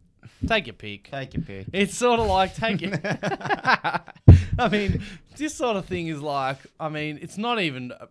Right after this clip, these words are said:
Speaker 1: always about who has the best year. It, it's, um, former Bronx Cheer basketball host Jack Lynch said that this award is given out to the co-,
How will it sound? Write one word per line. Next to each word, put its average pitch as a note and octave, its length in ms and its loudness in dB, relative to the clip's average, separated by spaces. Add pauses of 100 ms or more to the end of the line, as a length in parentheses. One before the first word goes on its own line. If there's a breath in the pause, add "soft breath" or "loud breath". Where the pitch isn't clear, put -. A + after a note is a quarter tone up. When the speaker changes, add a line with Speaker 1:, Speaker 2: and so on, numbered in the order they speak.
(360)
Speaker 1:
always C3 320 -8
about A#2 240 -8
who B2 140 -12
has A#2 200 -10
the G#2 80 -16
best G2 280 -14
year. A2 360 -10
It, G#2 220 -16
it's, - 380 -14 (360 loud breath)
um, C3 380 -2
former E3+ 640 -2
Bronx C#3+ 360 -6
Cheer C3 240 -8
basketball A#2+ 840 -8 (180)
host - 500 -12 (220)
Jack B2 340 -10
Lynch C3 400 -12 (440 soft breath)
said B2+ 480 -10
that A#2 260 -6 (560)
this E3+ 320 -8
award D3+ 540 -6
is B2 140 -18
given C3+ 300 -10
out A#2+ 400 -6 (500 soft breath)
to A2+ 580 -10 (800)
the A#2 280 -14
co-, D#3 380 -2